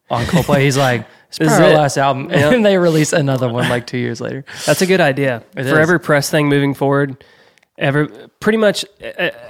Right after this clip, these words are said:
Speaker 2: already, like, everybody's surprised that we're doing our debut album five years into the, <laughs>
Speaker 1: Uh-huh.
Speaker 2: into our career. So we should just start saying it's our first and last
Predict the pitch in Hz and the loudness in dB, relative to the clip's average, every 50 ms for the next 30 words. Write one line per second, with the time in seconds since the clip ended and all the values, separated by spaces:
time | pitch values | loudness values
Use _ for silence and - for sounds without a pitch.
0 | 95 - _ _ _ _ _ - 170 175 185 175 160 143 139 143 165 175 175 151 | -20 -20 _ _ _ _ _ -2 0 2 2 2 2 2 2 0 0 0 0 -2
1 | 143 - - - 139 151 147 135 147 143 147 139 135 131 123 - 92 - - 135 | -2 -4 -6 -6 -4 -4 -2 -2 0 0 0 -2 -2 -4 -8 -10 -10 -10 -10 -10
2 | - - 139 127 131 139 139 139 135 131 135 131 131 123 139 135 135 131 131 131 | -8 -4 -2 -2 0 0 0 -2 -2 -2 -2 -4 -4 -2 -2 -2 -2 -2 -2 -2
3 | 127 123 123 139 135 135 123 135 131 127 127 127 131 131 135 135 131 127 - 139 | -4 -4 -4 -4 -4 -4 -6 -6 -6 -4 -4 -4 -4 -6 -6 -8 -8 -6 -4 -2
4 | 131 131 131 120 - - - _ _ - 160 143 135 135 131 139 135 135 131 - | -2 -2 -2 -6 -10 -18 -20 _ _ -10 -6 -4 -4 -4 -4 -4 -6 -8 -8 -8
5 | - 135 139 147 - - - - 131 120 110 117 117 123 - 143 - - 180 185 | -8 -8 -6 -6 -6 -6 -6 -6 -6 -4 -4 -4 -4 -4 -6 -6 -8 -8 -10 -8
6 | - - 175 170 151 143 139 - - - - - - - 156 143 - - 147 131 | -6 -2 -2 0 0 -2 -4 -6 -14 -18 -18 -10 -4 -2 -2 -2 -2 -4 -6 -4
7 | 131 131 139 151 156 156 _ _ - - - - - _ - - 160 156 151 147 | -2 -2 -2 -2 -4 -6 _ _ -20 -20 -20 -20 -20 _ -8 -4 -2 0 0 0
8 | - 160 151 135 135 147 139 - - - _ _ - - - - 139 131 123 - | -2 -4 -6 -4 -4 -4 -4 -4 -6 -10 _ _ -12 -8 -4 -2 -2 -2 -2 -4
9 | - 143 131 127 127 131 131 - - 127 131 120 - 131 127 131 120 - - 127 | -4 -4 -4 -4 -4 -6 -6 -6 -6 -6 -6 -6 -6 -8 -8 -8 -8 -8 -8 -8
10 | 120 123 120 113 110 110 113 - - - - - | -6 -6 -6 -6 -6 -6 -6 -8 -10 -10 -12 -18